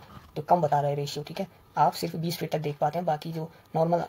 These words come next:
इंसान है वो सत्तर फीट तक अगर देख पा रहे हैं, तो इसका मतलब आपका vision क्या है, बहुत कम है। Learner, learner centered instruction strategy in which student are encouraged to construct their understanding with the assistance of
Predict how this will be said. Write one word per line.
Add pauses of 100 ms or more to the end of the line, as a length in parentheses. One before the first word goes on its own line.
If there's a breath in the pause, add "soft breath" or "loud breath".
इंसान
है
वो
सत्तर
फीट
तक
अगर
देख
पा
रहे
हैं,
तो
इसका
मतलब
आपका
vision
क्या
है,
बहुत
कम
है। (1120)
Learner, (420)
learner (100)
centered
instruction
strategy
in
which
student (100)
are
encouraged
to
construct
their
understanding
with
the (360 loud breath)
assistance
of